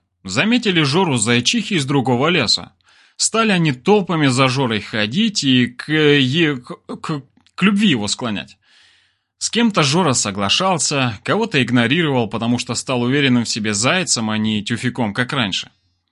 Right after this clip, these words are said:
Стала за Жорой и Анжела бегать, да на свидание его зазывать. Только Жора её нах-, э, он её отшил, как и она его. И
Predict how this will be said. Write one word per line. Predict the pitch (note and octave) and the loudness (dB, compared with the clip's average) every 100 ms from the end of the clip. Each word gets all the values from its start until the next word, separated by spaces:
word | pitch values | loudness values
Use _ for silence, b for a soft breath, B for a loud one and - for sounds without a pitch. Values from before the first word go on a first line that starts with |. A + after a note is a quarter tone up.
| _ - | _ -12
Стала | - G3+ G#3+ E3 | -4 0 0 2
за | D3+ | 0
Жорой | C3+ F3 E3+ C#3 | 0 2 2 2
и | |
Анжела | C#3+ D#3 A3+ E3+ | 2 0 0 -2
бегать, | G#2+ A2 F2+ - - _ | -2 -2 -4 -10 -20 _
да | C3+ | -2
на | E3 | -2
свидание | - E3 C#3 A2+ G#2+ | -2 0 0 0 -2
его | G#2+ A2 | -4 -4
зазывать. | A2 G#2+ G2+ E2 - - | -4 -4 -6 -8 -12 -6
Только | D#3+ D#3 F3 | -6 -2 -2
Жора | D3+ G#3 G3 | 2 2 4
её | F3 F3 | 2 2
нах-, | E3 E3+ F3 D#3+ - | 2 2 2 0 -2
э, | G3 E3+ E3 D#3 D#3 C#3+ - | -2 2 2 2 -2 -8 -4
он | F#3 F#3 | 0 2
её | F3+ | 2
отшил, | E3 - B3+ G#3+ | 2 2 2 2
как | C#3 C#3+ | 0 0
и | |
она | D3+ D#3+ C#3 | 0 2 0
его. | G#2 F2+ - b b b | 0 -2 -10 b b b
И | C3 C3+ C3 B2+ A#2+ A#2 | 2 6 6 8 6 4